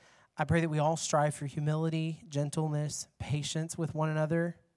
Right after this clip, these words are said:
as we enter this exciting new season of ministry at Grace Bible Church. Be patient. Be humble. Be gentle with your words. Change will come. Things will be different.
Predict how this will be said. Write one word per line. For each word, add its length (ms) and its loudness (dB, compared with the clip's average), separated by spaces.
as 100 -2
we 140 2
enter 300 2
this 180 -2
exciting 500 -2
new 140 0
season 440 -4
of 180 -6
ministry 500 -4
at 80 -12
Grace 260 -4
Bible 380 -6
Church. 580 -10
Be 100 0
patient. 560 -4
Be 80 -2
humble. 480 2
Be 100 0
gentle 840 -4
with 140 -4
your 160 -2
words. 640 -4
Change 320 2
will 140 2
come. 680 2
Things 240 0
will 80 6
be 260 2
different. 760 2